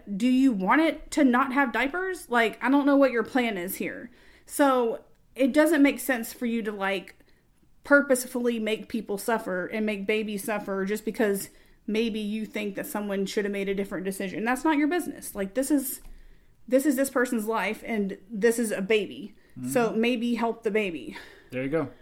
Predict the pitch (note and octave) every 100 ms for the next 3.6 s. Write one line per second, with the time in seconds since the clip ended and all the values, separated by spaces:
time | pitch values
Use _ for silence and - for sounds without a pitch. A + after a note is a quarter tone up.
0 | - _ _ B3 C#4+ F4+ G4 F#4 - D4+
1 | D4+ D4 C#4+ A#3+ - C4+ D4+ E4+ D4+ C#4
2 | C#4 C4+ - B3 A#3 A#3 A3 A3 B3 B3
3 | A#3 G#3+ G#3+ F#3+ F#3 G#3